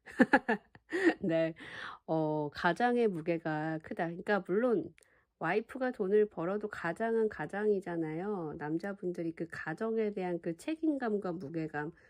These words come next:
중년, 장년이 되면 그 점점 더, 뭐랄까, 쓸쓸함, 외로움, 고독, 플러스 앞으로에 대한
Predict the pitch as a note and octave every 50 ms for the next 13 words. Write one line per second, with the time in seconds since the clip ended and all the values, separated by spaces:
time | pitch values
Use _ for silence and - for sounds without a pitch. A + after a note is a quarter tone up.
0 | _ _ - - - - F3 F3+ F#3+ G3+ G#3 F#3+ F3+ E3+ D#3 D3 D3 E3+ - -
1 | E3 D#3+ F3 G3+ A3+ A#3+ A3+ G#3 - E3+ D#3+ D#3+ D#3+ D#3+ D#3+ D#3+ D#3+ D#3+ F3 -
2 | _ _ _ _ _ - - - F3 E3+ E3 D#3+ D#3+ D#3+ D#3 - - E3 D#3+ F3
3 | F#3 F3+ A3+ A#3 A3+ G#3+ G3 F3+ E3+ D#3+ D3+ D3 C#3+ C#3 C#3 D3 - - _ _
4 | _ _ _ _ _ _ _ _ _ _ _ _ _ _ - D3 D3+ D#3+ D#3+ D#3+
5 | D#3+ - - D#3 D#3+ F3 - - B3 C4 C4+ C4 - - A#3+ A3+ A3 G3+ F#3+ F#3+
6 | F#3+ F3 D3+ D3+ D#3 E3 F3+ F3+ F3 F3 F3 F3 E3+ E3+ - - D#3+ D#3 D#3 -
7 | E3+ E3+ E3+ E3 E3 _ _ _ - _ _ _ _ _ _ _ _ _ _ -
8 | - C#4 C#4 C#4 C4+ C4+ B3 A#3 A3+ - - - - - F#3+ F#3 F#3 F#3 F3+ F3+
9 | F3+ G#3 A3 A#3 B3 B3 D#3 E3 - - - B3+ A#3+ A#3 A3+ G#3+ G#3 G3 F#3+ G3
10 | F3 F3 E3+ F3 E3+ E3+ F#3 F#3 F#3+